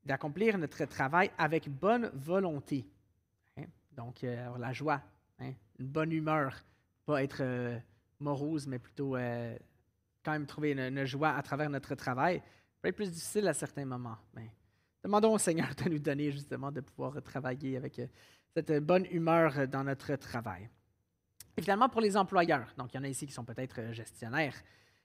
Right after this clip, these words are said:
Alors, il faut comprendre que vous êtes également des esclaves de Christ. Donc, on l'est tous, mais, euh,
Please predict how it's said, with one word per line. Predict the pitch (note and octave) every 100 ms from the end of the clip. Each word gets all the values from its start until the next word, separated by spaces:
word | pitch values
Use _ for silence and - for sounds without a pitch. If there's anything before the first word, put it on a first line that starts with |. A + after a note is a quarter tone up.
| _
Alors, | D3+ D#3 D3+ D#3+
il | D3+
faut | F3
comprendre | G#3 F#3 B3+ D4+ - -
que | G3+ G3 G3 F#3+ -
vous | D#3 D#3
êtes | -
également | E3+ E3 D#3 D3 A#3 F3+ - _ _
des | D3 E3
esclaves | - G3 G3+
de | G#3+
Christ. | - C4+ - - _ _ _ -
Donc, | B2+
on | A#2
l'est | C#3 C3+
tous, | A3 - - - _ _ _
mais, | C#3 C#3 C3 C3 B2+ B2+ A#2
euh, | D3